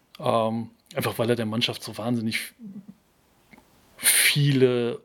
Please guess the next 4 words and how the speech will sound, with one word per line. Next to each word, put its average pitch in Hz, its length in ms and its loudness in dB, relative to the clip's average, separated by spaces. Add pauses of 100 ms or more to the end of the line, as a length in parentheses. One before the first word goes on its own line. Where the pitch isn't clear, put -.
(100)
unterschiedliche 117 1160 -2 (840)
Dinge 110 280 2
geben 110 420 -4
kann. 123 360 -4